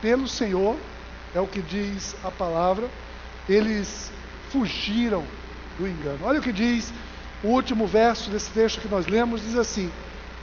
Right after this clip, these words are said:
"E tendo sido advertidos em sonho para não voltarem a Herodes, retornaram à sua terra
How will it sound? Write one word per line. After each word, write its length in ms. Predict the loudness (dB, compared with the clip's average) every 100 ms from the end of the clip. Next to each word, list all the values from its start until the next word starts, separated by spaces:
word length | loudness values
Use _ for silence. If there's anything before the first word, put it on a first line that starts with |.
| -14 -14 -2
"E 100 | 2
tendo 300 | 6 8 8
sido 380 | 6 6 8 10
advertidos 920 | 8 6 2 0 0 4 4 2 0
em 160 | 0 -2
sonho 760 | -6 -6 0 2 4 4 4 0 -8 -12 -12 0
para 220 | 4 4
não 340 | 4 6 6 6
voltarem 760 | 6 4 4 4 4 2 -2 -6 -4
a 140 | 0
Herodes, 580 | 2 6 6 6 2 -8 -10 -12 -14 -4
retornaram 760 | 0 2 2 4 8 8 6 0 -6 -12 -12 -8
à 80 | -8
sua 320 | -6 -4 -4
terra 480 | 0 0 0 -2